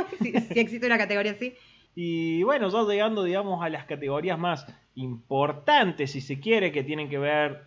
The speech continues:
Speaker 2: con la mejor dirección artística, que, como decíamos, el Ghost of Tsushima se llevó el honor, porque lo mismo, es como cuando gana el mejor director, pero no le van a dar mejor película.
Speaker 1: No, más vale.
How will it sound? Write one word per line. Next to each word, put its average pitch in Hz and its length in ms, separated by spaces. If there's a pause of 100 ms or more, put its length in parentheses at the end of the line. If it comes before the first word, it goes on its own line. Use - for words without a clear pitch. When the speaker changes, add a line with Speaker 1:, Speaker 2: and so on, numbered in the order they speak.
Speaker 2:
con 120 1200 (520)
la 139 120
mejor 151 240
dirección 156 440
artística, 202 680
que, 139 280
como 123 300
decíamos, 135 680
el 123 320
Ghost 139 180
of 139 80
Tsushima 139 800
se 117 300
llevó 123 520
el 107 600
honor, 185 380 (320)
porque - 560
lo 117 180
mismo, 135 540
es 117 120
como 117 220
cuando 120 260
gana 131 580
el 123 140
mejor 127 340
director, 143 480
pero 127 140
no 147 160
le 135 80
van 139 140
a 131 40
dar 131 140
mejor 123 260
película. 202 500
Speaker 1:
No, 190 80
más 190 200
vale. 190 240